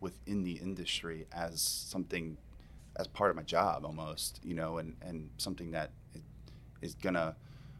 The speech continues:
play an important factor in how you, um, you know,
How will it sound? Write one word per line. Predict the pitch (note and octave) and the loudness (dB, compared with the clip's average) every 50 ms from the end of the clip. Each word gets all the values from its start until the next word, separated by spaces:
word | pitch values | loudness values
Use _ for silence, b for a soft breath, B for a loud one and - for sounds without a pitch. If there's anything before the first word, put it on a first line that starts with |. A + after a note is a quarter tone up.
| b b - | b b 6
play | - A2 A2 | 10 10 10
an | G#2+ F2+ | 10 10
important | E2 D#2+ - - G#2+ - E2+ D#2+ | 4 2 2 2 2 2 2 -4
factor | - - F2+ F2 F2+ - - - F#2 F#2 F2+ F2 | 4 6 6 6 6 4 0 -2 -2 0 0 0
in | E2+ D#2+ D#2 D2+ - - - b b b b b b b b | 0 -2 -2 -6 -8 -12 -16 b b b b b b b b
how | - - F#2+ F#2+ F#2 | 8 10 10 10 10
you, | F2+ F2 F2 F2 F2 E2+ E2+ E2 E2 D#2+ - - - - | 8 4 0 0 0 0 0 -2 -4 -4 -6 -10 -12 -8
um, | - - - - - - - - - | -6 -6 -6 -6 -8 -10 -12 -14 -10
you | - F#2 D#2+ | -6 -4 -4
know, | - | -4